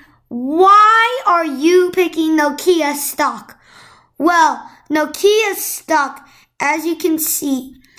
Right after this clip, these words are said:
it, it's, it's, hasn't moved a lot. Let's go into six months chart. It didn't, it's back up, okay? So this is the reason why I think you should buy Nokia for the long term.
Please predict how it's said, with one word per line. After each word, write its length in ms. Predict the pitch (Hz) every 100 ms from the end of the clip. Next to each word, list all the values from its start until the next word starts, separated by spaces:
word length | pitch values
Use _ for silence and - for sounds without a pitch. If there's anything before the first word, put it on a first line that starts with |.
| _ -
it, 380 | 330 370 - _
it's, 500 | 381 - - - - _ _
it's, 440 | 302 311 - - _ -
hasn't 400 | - 370 339 285
moved 300 | 277 285 254
a 80 | 269
lot. 500 | 262 262 262 - - _ _ - - 262
Let's 200 | 269 -
go 120 | 294
into 220 | 294 285
six 360 | - 311 311 -
months 380 | 277 262 262
chart. 460 | - - 254 254 - - -
It 220 | 254 -
didn't, 500 | - 302 285 269 254 -
it's 180 | 247 285
back 440 | 262 277 269 -
up, 260 | 226 - -
okay? 500 | 233 302 294 285 285 _ _ _ -
So 720 | - 269 262 254 247 - _ _ _ _ _ -
this 220 | 466 480
is 140 | 403
the 140 | 370 359
reason 440 | 349 320 311 302
why 320 | 277 262 262 247
I 280 | 285 339 349
think 220 | 330 320
you 140 | 294 294
should 240 | 339 262
buy 220 | 254 254
Nokia 540 | 247 240 - 320 302 294
for 120 | 302
the 120 | 285
long 320 | 262 254 254
term. 340 | 294 277 269